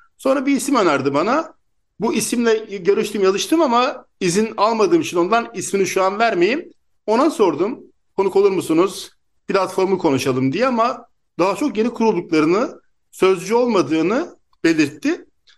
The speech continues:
Ben de on dört Mart'taki Sakat Muhabbet'te belki konuk alırız siz dedim. Ve ardından da tabii sen yine benim listemde vardın Selcan.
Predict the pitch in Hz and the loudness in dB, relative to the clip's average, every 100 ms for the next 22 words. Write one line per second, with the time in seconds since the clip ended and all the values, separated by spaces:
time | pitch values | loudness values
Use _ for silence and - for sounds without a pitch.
0 | _ - 208 233 240 349 311 262 277 277 | _ -2 0 0 0 -2 -2 0 2 2
1 | 247 240 233 233 233 226 220 247 220 - | 0 0 -2 -2 -2 -4 -2 -4 -4 -4
2 | 208 202 202 196 196 190 190 202 170 151 | -2 0 0 0 2 0 2 2 2 0
3 | 175 175 - 165 170 160 139 - 151 165 | -2 -2 0 0 2 2 0 -2 0 0
4 | 247 - - _ _ _ - 226 247 226 | 0 -4 -14 _ _ _ -4 0 2 2
5 | 170 147 139 135 175 226 240 - - 185 | 2 2 2 0 2 0 0 -4 -4 -2
6 | 202 196 208 202 208 208 - 180 190 180 | 0 -2 0 2 2 -2 0 0 2 0
7 | 196 190 202 190 156 131 139 139 165 262 | 0 2 0 2 -2 -2 -2 0 0 0
8 | 294 | -2